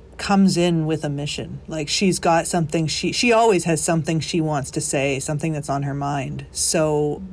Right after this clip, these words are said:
I always know that that's, that we're gonna, she's, we're gonna, we're gonna be going on some kind of journey. Um, and I love it. Like, I'm grateful for it because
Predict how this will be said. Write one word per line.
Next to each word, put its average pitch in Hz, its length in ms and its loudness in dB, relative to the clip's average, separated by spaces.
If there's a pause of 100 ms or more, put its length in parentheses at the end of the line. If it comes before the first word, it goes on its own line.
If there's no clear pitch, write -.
(320)
I 196 240 4
always 165 340 2
know 165 240 0
that 156 220 -6
that's, - 560 -2
that 170 160 -2
we're 175 100 0
gonna, 175 200 -2
she's, 185 240 0
we're 208 220 4
gonna, 175 160 0
we're 185 140 0
gonna 190 140 4
be 180 60 2
going 160 200 2
on 160 60 0
some 240 180 2
kind 147 200 0
of 147 60 -2
journey. 139 380 -2 (560)
Um, 151 560 0 (600)
and 170 480 2 (1500)
I 185 140 0
love 185 280 4
it. 156 160 2
Like, 165 140 0
I'm 175 160 2
grateful 196 420 2
for 156 280 -2
it 131 100 -4
because 156 760 -2